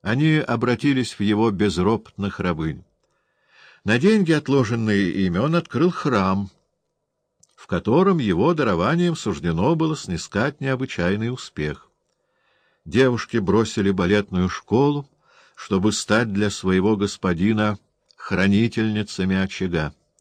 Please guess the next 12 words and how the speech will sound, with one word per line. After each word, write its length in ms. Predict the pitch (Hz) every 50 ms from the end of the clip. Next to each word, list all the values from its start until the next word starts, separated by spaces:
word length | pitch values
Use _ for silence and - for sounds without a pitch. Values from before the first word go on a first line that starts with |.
| _ _ _ _ _ _ _ _ _ _ _ _ _ _ -
У 100 | 92 110
них 220 | 139 160 160 -
впервые 520 | - - 131 135 135 135 147 165 160 156 151
появился 640 | - 143 135 135 131 131 135 131 117 - - 120 117
досуг, 680 | 110 117 113 - - - 156 147 117 - - - _ _ _ _ _ _ _ _
который 440 | - 98 87 95 117 113 107 107 104
в 80 | -
сочетании 720 | - - 107 104 - 113 85 117 117 113 110 107 107 101 101
с 100 | 98 78
достаточным 840 | 76 92 101 - - - 120 117 110 98 104 - - - 107 101 98
количеством 760 | - 98 95 95 107 98 - 98 92 - - 90 90 92 90
пищи, 640 | - - 123 151 165 147 - - - - 80 69